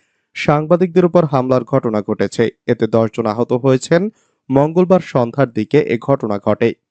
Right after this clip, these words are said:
সম্প্রতি এফডিসিতে বাংলাদেশ চলচ্চিত্র শিল্পী সমিতির দুই হাজার চব্বিশ ছাব্বিশ মেয়াদের নির্বাচন অনুষ্ঠিত হয়। এতে সংখ্যাগরিষ্ঠভাবে বিজয়ী হন মিশা ডিপজল প্যানেলের সদস্যরা।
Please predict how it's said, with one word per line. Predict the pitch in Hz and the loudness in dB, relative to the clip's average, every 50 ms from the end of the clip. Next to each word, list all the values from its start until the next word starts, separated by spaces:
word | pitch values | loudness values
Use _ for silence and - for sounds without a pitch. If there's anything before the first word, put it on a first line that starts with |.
| _ _ _ - | _ _ _ -16
সম্প্রতি | - - - 165 170 156 190 190 - 208 | -4 0 2 2 2 2 0 2 4 4
এফডিসিতে | 180 165 151 151 180 180 - 185 170 202 196 | 4 4 4 2 0 -2 0 0 2 2 2
বাংলাদেশ | 160 147 135 135 139 139 139 147 139 - - | 2 2 0 0 0 0 0 0 -2 0 2
চলচ্চিত্র | - 147 151 170 - - 190 180 - - 185 | 2 2 4 2 2 0 -2 0 2 0 0
শিল্পী | - - - 147 147 - 160 | 2 2 2 2 2 0 0
সমিতির | - - 160 147 151 147 - 180 180 147 | 0 2 2 2 2 2 2 2 2 4
দুই | 131 131 | 2 2
হাজার | 127 135 127 135 127 - - | 2 2 2 0 0 0 2
চব্বিশ | - 151 147 143 143 170 180 - | 2 2 2 2 2 0 0 0
ছাব্বিশ | - - 156 139 135 131 143 139 - | 0 -2 -2 -2 0 -2 -4 -4 -2
মেয়াদের | - 135 135 131 127 135 123 | 0 2 2 2 2 0 0
নির্বাচন | 117 117 113 113 123 120 120 - 135 123 - | 0 0 0 0 2 0 0 2 0 -2 0
অনুষ্ঠিত | - 117 117 113 - - - 117 - | 0 -2 -2 -2 -4 -6 -6 -2 -2
হয়। | 113 - - 117 120 156 214 220 _ _ _ _ _ _ _ - | -2 0 2 2 2 2 0 -2 _ _ _ _ _ _ _ 0
এতে | 160 151 - 190 165 | 0 2 2 0 -2
সংখ্যাগরিষ্ঠভাবে | - - 165 156 156 - 180 175 165 175 170 175 - - - 165 156 160 151 151 147 | 0 0 0 0 0 0 0 2 4 4 4 2 2 0 0 0 2 2 2 2 2
বিজয়ী | 131 123 120 - 135 135 135 | 2 0 2 4 2 2 4
হন | 135 139 143 156 - - - | 4 2 2 0 0 -4 -10
মিশা | 113 120 131 143 147 - - 165 165 | -4 -2 -2 -2 0 0 0 0 0
ডিপজল | 139 123 123 123 123 - 131 135 131 | 2 0 0 0 0 2 2 2 2
প্যানেলের | - 123 117 113 117 113 113 117 - - | 2 0 0 0 0 0 0 -2 -2 0
সদস্যরা। | - 123 113 117 110 - - 120 117 120 139 | 0 0 0 0 -2 -2 0 0 2 2 2